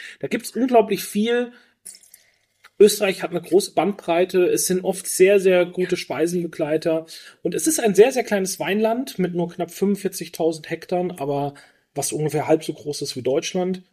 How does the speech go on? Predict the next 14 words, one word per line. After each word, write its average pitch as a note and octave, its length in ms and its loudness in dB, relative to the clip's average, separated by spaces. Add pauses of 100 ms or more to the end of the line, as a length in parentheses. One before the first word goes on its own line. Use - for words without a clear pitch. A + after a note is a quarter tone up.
von D#3 200 -4
der, D3 160 -4
von D3 140 -10
der C#3 100 -6
Weinfläche D#3 480 -4
her, D3+ 260 -2 (360)
aber C3+ 160 -4
mit C#3 240 -6
einer C3+ 180 -8
unglaublichen C#3+ 540 2
Qualität. A#2 760 -6
Ähm, A#2 220 -10
und, A#2+ 480 -10
äh, A#2+ 400 -2